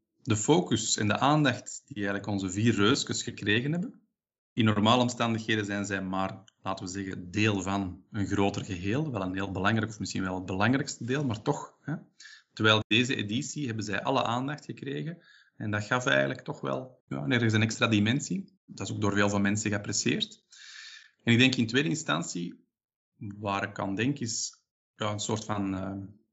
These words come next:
ja, omdenken. Vanuit onze visie,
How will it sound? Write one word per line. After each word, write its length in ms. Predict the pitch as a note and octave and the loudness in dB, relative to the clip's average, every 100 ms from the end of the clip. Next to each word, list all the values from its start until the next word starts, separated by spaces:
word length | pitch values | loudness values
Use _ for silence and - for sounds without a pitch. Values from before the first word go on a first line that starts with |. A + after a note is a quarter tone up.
| _ | _
ja, 140 | B2 | -12
omdenken. 800 | - - C3+ B2+ C3+ C#3 D#3 - _ _ | -6 2 4 4 4 2 -2 -6 _ _
Vanuit 340 | - A#2 B2 | 2 6 6
onze 260 | D#3 E3 A#2+ | 6 6 4
visie, 600 | A#2 C3+ B2 G2+ F2+ - | 4 2 2 0 -2 -10